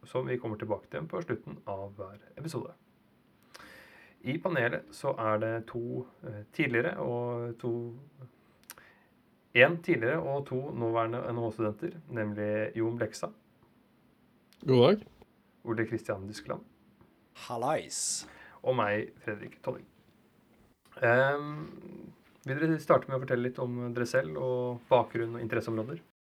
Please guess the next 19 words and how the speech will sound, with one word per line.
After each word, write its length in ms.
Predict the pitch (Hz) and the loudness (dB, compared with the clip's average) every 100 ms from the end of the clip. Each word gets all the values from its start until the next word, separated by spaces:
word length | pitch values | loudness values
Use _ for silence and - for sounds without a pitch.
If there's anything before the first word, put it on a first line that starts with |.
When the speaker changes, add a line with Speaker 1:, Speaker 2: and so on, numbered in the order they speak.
| - 160 | 2 8
Speaker 2:
Ja, 380 | 214 170 120 | 10 10 10
jeg 80 | 113 | 10
kan, 260 | 123 113 113 | 10 10 10
eh, 320 | 117 117 117 | 10 10 8
kan 140 | 127 | 6
starte. 340 | 120 131 156 202 | 6 6 6 6
Jeg, 300 | 180 135 123 - - - - - - - | 6 4 0 -6 -20 -20 -20 -20 -2 8
eh, 1160 | 147 156 151 151 151 147 147 143 143 135 131 127 - - | 10 12 12 12 10 10 12 10 10 8 6 4 0 6
gått, 340 | 135 - - - | 6 4 -6 4
eh, 800 | 131 127 127 123 123 123 120 120 113 | 8 10 12 12 12 12 12 10 10
på 160 | 147 | 8
N 60 | 147 | 10
H 100 | 156 | 10
O, 160 | 196 | 10
kanskje 180 | 151 113 | 8 8
brent 300 | 135 143 - | 8 8 6
med 80 | 135 | 8
det, 240 | 135 180 | 10 10
da. 280 | 208 202 202 | 10 8 6